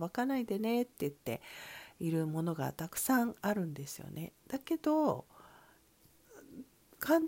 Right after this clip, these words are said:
単だからこそ、そしてやらなくても、や、ね、やらなきゃって言ってやるもんじゃないんですよって言えば言うほど、な-、やっぱりやらないのも簡単になるよねっていうね。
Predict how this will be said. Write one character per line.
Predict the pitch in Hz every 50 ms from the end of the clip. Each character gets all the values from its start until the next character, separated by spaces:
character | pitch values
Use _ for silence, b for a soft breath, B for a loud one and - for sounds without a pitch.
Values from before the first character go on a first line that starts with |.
| - - -
単 | - 330 330 330 339
だ | 330 320 320
か | - 320 285
ら | 269 262
こ | 262 - 277
そ、 | - - 214 226
そ | - -
し | 226 -
て | - 247
や | 240 247
ら | 254 277 277
な | 294 320 320
く | - -
て | - 302
も、 | 277 277 277 269 247 240 - - _ -
や、 | 247 247
ね、 | 247 233 247 269 262
や | 240 226
ら | 247 247
な | 247 254 262
き | 285 - - 311
ゃ | 302
っ | 294
て | 294 -
言 | - -
っ | -
て | - - 208
や | 208
る | 208 226
も | 233 240 240
ん |
じ | 240 240
ゃ | 233
な | 247 254
い | 269
ん | 262
で | 247 233 233
す | - - 240
よ | 247
っ | 247
て | 254 - _ - - - - - -
言 | - 254 285 302
え | 302
ば | 294 277 262 247
言 | 240 240 254 262 277 277
う | 269
ほ | 254 262 285 277 269
ど、 | 269 269 269 269 262 262 262 262 269 - B B B B B B B B B
な-、 | - 285 254 -
や | 262 285
っ |
ぱ | 285 - 330
り | 294 214 - - - b b b b b b b b b _ _ -
や | 180 185
ら | 208 240 269 294
な | 294 294 285 294 285 285
い | 285 277 269
の | 262 220 196
も | 180 147
簡 | 143 - 170 165 165
単 | - 170 160 160
に | 151
な | 160 160
る | 160 170 143 - - -
よ | 156 143 - -
ね | - 151 139 - - 175
っ | 180 - - _
て | - -
い | 131 135 127
う | - 131
ね。 | 143 165 185 233